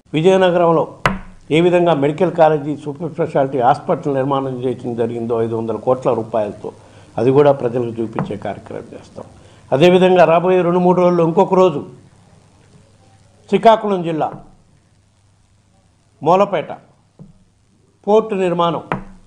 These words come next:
ప్రారంభించటమే కాక పనులు ప్రారంభించి ఈరోజు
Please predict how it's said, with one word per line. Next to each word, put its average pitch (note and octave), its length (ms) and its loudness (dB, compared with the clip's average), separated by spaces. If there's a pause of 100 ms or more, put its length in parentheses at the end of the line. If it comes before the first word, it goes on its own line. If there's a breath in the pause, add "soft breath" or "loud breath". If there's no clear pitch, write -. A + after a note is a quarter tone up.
(520)
ప్రారంభించటమే F#3 840 2
కాక G3+ 280 -2 (400)
పనులు F3+ 220 2
ప్రారంభించి G#3 640 0 (600 soft breath)
ఈరోజు G#3 460 2